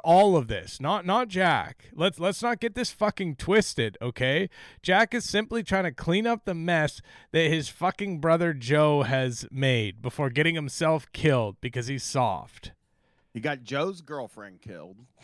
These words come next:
Speaker 1: <laughs>
Speaker 2: which is rude. I
Speaker 1: Well,
Speaker 2: think she's Joe's girlfriend.
Speaker 1: I think they're, yeah, they're definitely dating. They were, but, like, so, so he goes and disappears and, uh, on his, on his w-, w-,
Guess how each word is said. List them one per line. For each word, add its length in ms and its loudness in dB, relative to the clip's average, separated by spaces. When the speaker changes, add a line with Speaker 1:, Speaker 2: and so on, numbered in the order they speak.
Speaker 1:
<laughs> 380 -8
Speaker 2:
which 160 -4
is 160 -10
rude. 480 -8
I 60 -18
Speaker 1:
Well, 200 -6
Speaker 2:
think 180 -10
she's 240 -10
Joe's 260 -8
girlfriend. 560 -12
Speaker 1:
I 80 0
think 380 -6
they're, 160 0
yeah, 480 2
they're 220 -2
definitely 680 2
dating. 840 0
They 160 0
were, 400 2
but, 260 -2
like, 400 0
so, 600 0
so 460 0
he 200 -2
goes 260 0
and 160 -4
disappears 720 0
and, 260 -8
uh, 200 -2
on 220 2
his, 380 2
on 200 2
his 220 0
w-, 220 -6
w-, 200 -12